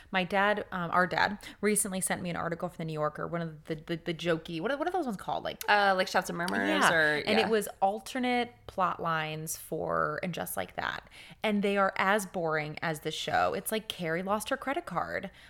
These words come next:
Speaker 1: Um, L T W's son forgot his shoes at camp and she has to express mail them. <laughs> It's, and it, it's that boring. And then I think, like,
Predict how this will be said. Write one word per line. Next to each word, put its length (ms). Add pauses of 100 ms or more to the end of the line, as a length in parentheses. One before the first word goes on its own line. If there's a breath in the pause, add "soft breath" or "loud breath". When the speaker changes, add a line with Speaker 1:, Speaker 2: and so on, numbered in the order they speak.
(120 loud breath)
Speaker 1:
Um, 380
L 120
T 140
W's 400
son 320
forgot 280
his 100
shoes 240
at 100
camp 320
and 80
she 80
has 120
to 100
express 400
mail 220
them. 240
<laughs> 20
It's, 180
and 160
it, 140
it's 200
that 280
boring. 320
And 100
then 80
I 80
think, 260
like, 140